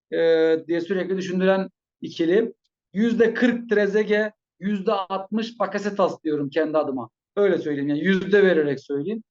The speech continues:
Yüzde kırk Trezeguet, yüzde altmış Bakasetas. Yani ben daha yakınım Bakasetas'a bir tık daha. E, Mamet Yam diyorum Aydın ben.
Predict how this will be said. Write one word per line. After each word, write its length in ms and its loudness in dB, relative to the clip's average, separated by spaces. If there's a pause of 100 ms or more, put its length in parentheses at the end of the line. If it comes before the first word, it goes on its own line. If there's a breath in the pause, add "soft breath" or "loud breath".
(260)
Yüzde 340 -2
kırk 280 -2
Trezeguet, 440 2
yüzde 280 2
altmış 340 2 (120)
Bakasetas. 640 -4 (220)
Yani 340 -4
ben 260 -2
daha 200 4
yakınım 380 2
Bakasetas'a 520 -8 (320)
bir 80 -18
tık 240 -12 (100)
daha. 260 -4 (680)
E, 80 -2 (380)
Mamet 460 -2
Yam 240 2
diyorum 240 -2
Aydın 320 -2
ben. 180 -8